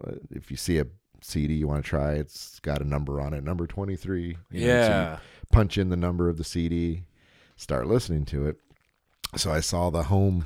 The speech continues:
Speaker 2: Was it, like, Sam Goody or something like
Speaker 1: Some-,
Speaker 2: that, or?
Speaker 1: yeah, it might have been a Sam Goody.
Speaker 2: A few of 'em were doing that back then.
Speaker 1: Yeah, I don't know if you remember, if you're familiar with the, um,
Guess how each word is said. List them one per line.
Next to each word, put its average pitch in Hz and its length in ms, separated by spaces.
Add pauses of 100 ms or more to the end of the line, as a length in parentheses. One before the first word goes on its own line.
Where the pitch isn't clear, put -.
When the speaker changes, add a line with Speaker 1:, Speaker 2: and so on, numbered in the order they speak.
(120)
Speaker 2:
Was 104 180
it, 98 120
like, 101 300
Sam 110 340
Goody 95 320
or 120 140
something 123 320
like 127 100
Speaker 1:
Some-, 123 380
Speaker 2:
that, 117 100
or? 80 140
Speaker 1:
yeah, 101 340
it 95 80
might 123 200
have 113 80
been 95 100
a 87 60
Sam 85 320
Goody. 85 260
Speaker 2:
A 92 40
few 147 140
of 170 80
'em 120 160
were 87 140
doing 87 260
that 76 180
back 69 260
then. 73 340
Speaker 1:
Yeah, 78 420
I 98 140
don't 123 140
know 101 120
if 85 80
you 92 140
remember, 87 520
if 82 160
you're 78 80
familiar 80 440
with 76 200
the, 73 260
um, 73 480